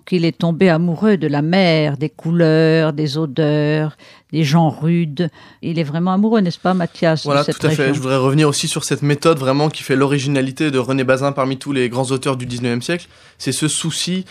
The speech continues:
Speaker 2: permanent de se documenter le plus possible. C'est pour ça que, euh, j'ai qualifié René Bazin dans mon mémoire d'ethnologue, voire de sociologue. Vraiment, il cherche à faire connaître les populations de son époque,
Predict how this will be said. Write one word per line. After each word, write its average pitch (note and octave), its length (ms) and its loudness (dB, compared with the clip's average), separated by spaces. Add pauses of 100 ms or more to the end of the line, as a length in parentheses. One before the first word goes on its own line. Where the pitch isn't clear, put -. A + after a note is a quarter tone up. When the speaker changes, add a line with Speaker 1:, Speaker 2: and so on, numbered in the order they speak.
(200)
Speaker 2:
permanent D3+ 480 0
de C#3+ 80 -2
se C#3+ 120 -6
documenter C#3 540 -4
le C#3 80 -2
plus - 220 -8
possible. C#3+ 480 -4 (400)
C'est - 160 -6
pour A#2+ 160 -10
ça F3 160 0
que, D3 160 -6
euh, B2 560 -2 (100)
j'ai A#2 160 -4
qualifié B2+ 400 -2
René B2+ 180 -2
Bazin B2 240 0
dans C3 120 0
mon B2+ 60 -2
mémoire C3 280 0
d'ethnologue, D3 680 0
voire C3+ 180 -4
de B2+ 80 -4
sociologue. C#3 640 -2 (520)
Vraiment, D#3 360 2
il C#3+ 140 -6
cherche F#3 480 0
à D3 200 0
faire - 340 -4
connaître D#3+ 560 -6
les D3 120 2
populations D#3 640 -2
de C#3+ 100 0
son C#3 200 -2
époque, C#3+ 400 -2